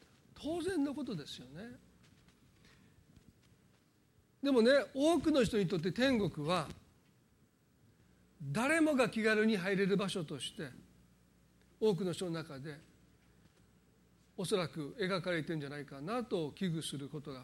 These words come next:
あります。皆さんね、隣の家にも勝手に入れないですよね。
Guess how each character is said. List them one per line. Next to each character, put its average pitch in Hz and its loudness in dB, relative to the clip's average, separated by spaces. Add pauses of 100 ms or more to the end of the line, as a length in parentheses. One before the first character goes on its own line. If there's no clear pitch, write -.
(100)
あ - -14
り 139 -10
ま 117 -14
す。 - -18 (920)
皆 240 4
さ 202 2
ん 202 4
ね、 202 4
隣 302 6
の 302 4
家 311 4
に 226 4
も 185 2
勝 208 -4
手 233 0
に 202 2
入 160 0
れ 170 0
な 170 -2
い 135 -6
で 120 -12
す - -14
よ 127 -14
ね。 202 -10